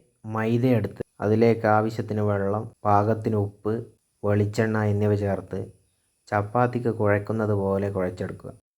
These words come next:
ഒരു കാൽ മണിക്കൂർ ഒരു നനഞ്ഞ തുണി കൊണ്ട് ഇത് പുതച്ച് വെച്ചതിന് ശേഷം നമുക്ക് ചപ്പാത്തിക്കായി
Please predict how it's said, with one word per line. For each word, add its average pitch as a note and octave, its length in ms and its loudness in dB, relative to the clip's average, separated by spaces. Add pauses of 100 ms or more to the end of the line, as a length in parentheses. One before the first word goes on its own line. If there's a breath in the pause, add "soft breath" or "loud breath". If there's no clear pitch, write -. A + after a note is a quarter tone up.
(240)
ഒരു B2 120 2 (140)
കാൽ B2 280 4 (100)
മണിക്കൂർ G#2+ 440 -4 (420)
ഒരു G#2 140 -6 (260)
നനഞ്ഞ G#2+ 380 0
തുണി G2+ 260 0
കൊണ്ട് F#2+ 240 -4 (240)
ഇത് G2 160 -4 (760)
പുതച്ച് G2+ 460 -4
വെച്ചതിന് F#2 500 -6
ശേഷം F#2 340 -6 (520)
നമുക്ക് G2+ 280 -6 (140)
ചപ്പാത്തിക്കായി G2 800 -4